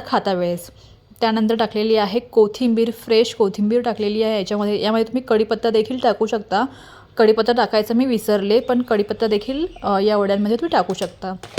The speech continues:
त्यानंतर टाकायचं आहे मीठ. आता जर उपवासाला बनवायचं असेल तर सेंधा मीठ टाका किंवा आपलं घरचं जे साधं मीठ असतं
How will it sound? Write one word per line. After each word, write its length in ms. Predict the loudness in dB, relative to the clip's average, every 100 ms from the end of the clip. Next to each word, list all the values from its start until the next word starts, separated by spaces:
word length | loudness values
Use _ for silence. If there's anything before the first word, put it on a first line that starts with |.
| -6 0
त्यानंतर 320 | 2 4 4
टाकायचं 440 | 2 2 2 2 2
आहे 440 | 2 2 2 2 -4 -16 -12 -2
मीठ. 520 | 2 2 2 -2 -6 -14 -20 -14 -6
आता 180 | 0 0
जर 300 | 4 6 6 2
उपवासाला 500 | 0 0 2 2 2
बनवायचं 460 | 0 0 0 0
असेल 360 | -2 -2 -2 -2
तर 40 |
सेंधा 340 | -2 0 0 0
मीठ 160 | 0 0
टाका 260 | -2 -2 -4
किंवा 260 | -2 -2
आपलं 220 | -2 -4 -2
घरचं 280 | -4 -4
जे 100 | -4
साधं 280 | -2 -2 -2
मीठ 200 | 0 0
असतं 320 | -2 -2 -6